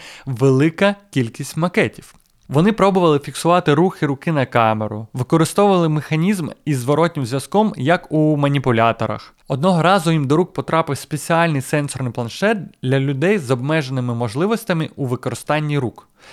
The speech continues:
Це була панель Fingerworks. Якщо її підключити до комп'ютера, можна було замінити дії з мишкою та клавіатурою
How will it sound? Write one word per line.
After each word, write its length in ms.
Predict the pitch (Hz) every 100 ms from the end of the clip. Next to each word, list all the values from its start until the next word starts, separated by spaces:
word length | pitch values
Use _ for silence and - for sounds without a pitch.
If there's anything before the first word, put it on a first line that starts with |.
| -
Це 180 | - 185
була 240 | 170 160
панель 380 | 170 165 214 247 - _ -
Fingerworks. 800 | 139 139 156 185 160 - - - _ _ - - - 143
Якщо 320 | 175 - 269
її 120 | 247
підключити 600 | 247 - 202 - 226 202
до 160 | 143 165
комп'ютера, 560 | 175 156 247 - 151
можна 400 | 127 147 175 165
було 240 | 151 147 131
замінити 540 | 147 156 165 147 131
дії 340 | 123 160 156
з 100 | 110
мишкою 460 | 123 202 - - 120
та 160 | - 127
клавіатурою 800 | - 127 131 127 220 254 180